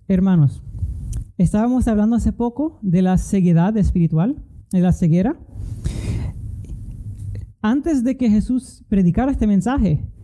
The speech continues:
él había sanado a un ciego. Él había sanado a un hombre ciego de nacimiento. Y todo el mundo preguntaba, eh, "Rabí, maestro, ¿por qué está ciego este hombre?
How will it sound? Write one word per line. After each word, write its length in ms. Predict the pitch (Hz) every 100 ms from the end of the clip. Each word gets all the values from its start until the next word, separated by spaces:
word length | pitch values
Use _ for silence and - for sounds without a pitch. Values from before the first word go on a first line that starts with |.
| - -
él 160 | 202
había 300 | 262 254 359
sanado 580 | 392 226 214 233 285 -
a 100 | -
un 160 | 190 202
ciego. 440 | - 247 269 - - - - 160 135 - - - - - - - -
Él 160 | 208 254
había 300 | 269 311 311
sanado 720 | 277 277 294 285 247 - _ -
a 100 | 220
un 100 | 240
hombre 220 | 254 254
ciego 380 | 240 247 262 269
de 80 | 247
nacimiento. 840 | 240 - 226 269 254 - 156 - - - - - - -
Y 80 | 214
todo 220 | 214 240
el 60 | 254
mundo 240 | 277 254
preguntaba, 680 | 226 214 208 247 240 196 - - - - -
eh, 240 | 196 190 196
"Rabí, 640 | 202 202 311 240 120 - - - 240 - 170
maestro, 640 | 175 233 311 - 170 - - - - - -
¿por 140 | 196
qué 80 | 277
está 200 | 269 269
ciego 260 | 277 269
este 220 | 262 - 262
hombre? 420 | 285 262 180